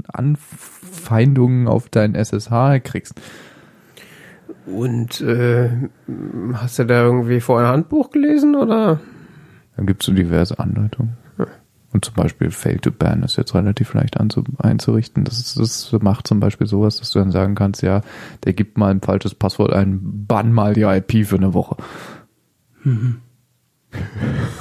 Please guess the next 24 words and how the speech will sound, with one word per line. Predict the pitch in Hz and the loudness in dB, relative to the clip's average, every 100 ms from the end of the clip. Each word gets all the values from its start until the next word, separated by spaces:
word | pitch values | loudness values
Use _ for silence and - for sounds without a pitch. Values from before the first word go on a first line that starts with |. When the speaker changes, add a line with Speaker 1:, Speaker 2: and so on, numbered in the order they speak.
| - | -6
Speaker 2:
Nach | 165 - | -6 -4
einmal | 139 165 165 131 | -2 2 2 2
Passwort | - 156 - 117 | 0 -2 0 -2
falsch | - - | -2 -4
eingeben. | - 117 120 127 143 - _ _ _ _ | -2 -4 -2 -4 -6 -12 _ _ _ _
Speaker 1:
Sagen | - 107 160 | -6 2 4
wir | 202 | 4
mal | 185 175 | 4 4
so, | 160 175 | 4 4
du | 143 101 | 4 2
wirst | 107 - | 0 2
nach | 139 | 2
ein | 131 | 2
paar | 131 131 | 0 0
Tagen | 131 120 123 | 0 0 -2
restriktiver. | 120 113 - 120 - 104 95 95 - _ _ - - - - _ _ _ _ _ _ _ _ - | -4 -6 -8 -12 -8 -6 -4 -6 -8 _ _ -20 -18 -18 -20 _ _ _ _ _ _ _ _ -20
Speaker 2:
Ich | - | -16
verstehe. | 170 - 160 - - _ _ - _ _ _ _ _ _ _ _ - - | -14 -8 -8 -8 -12 _ _ -20 _ _ _ _ _ _ _ _ -14 -6
Speaker 1:
Wenn | 110 | 0
deine | 104 110 | 2 2
scheiß | 107 113 113 | 0 0 0
Logdatei | 113 117 107 101 - 95 104 131 - | -2 0 0 0 -2 -4 -4 -8 -14
kilometerlang | - 117 110 107 107 - 104 98 - | -6 -2 0 0 -2 0 -2 -2 -6
ist, | - 123 - | -8 -10 -12